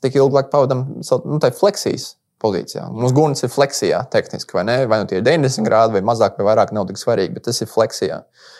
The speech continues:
Un ja mēs lielāko daļu savas dienas un tādējādi arī dzīves pavadam šajā, šajā pozīcijā, tad ļoti maz un reti sanāk man atkal šī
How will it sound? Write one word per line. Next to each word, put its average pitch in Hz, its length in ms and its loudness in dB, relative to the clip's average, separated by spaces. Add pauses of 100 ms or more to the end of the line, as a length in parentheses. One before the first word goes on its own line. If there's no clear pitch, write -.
(240)
Un 107 140 -4
ja - 20 -2
mēs 110 240 -2
lielāko 120 320 4
daļu 110 320 2
savas 104 320 -2
dienas 117 360 0
un 104 100 -6
tādējādi 104 320 2
arī 107 100 0
dzīves 110 400 -2
pavadam 101 380 0 (100)
šajā, 101 220 -2 (180)
šajā 104 160 0
pozīcijā, 123 540 2 (540)
tad 104 200 -4
ļoti 135 320 2
maz 120 320 2
un 110 80 -2
reti 131 240 0
sanāk 110 400 0
man 117 80 4
atkal 113 240 -2
šī 104 140 -6